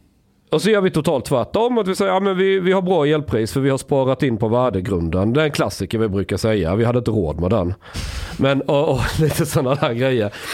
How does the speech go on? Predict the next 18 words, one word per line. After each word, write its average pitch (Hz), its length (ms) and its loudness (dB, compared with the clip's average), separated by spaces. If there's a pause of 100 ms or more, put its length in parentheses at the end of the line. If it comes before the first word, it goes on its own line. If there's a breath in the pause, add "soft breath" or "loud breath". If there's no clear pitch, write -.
(360 loud breath)
Men, 160 180 0
men 190 120 2
så 196 100 0
är 185 60 0
det 180 100 2
andra 220 240 0
som 175 120 -4
har 170 100 0
liksom 165 220 -4
tittat 220 420 -4
lite 147 200 -6
i - 20 -6
smyg 147 400 -4
och 143 80 -2
sådär. 175 280 -2
Och 143 180 0
så 190 80 0
att, 175 100 -6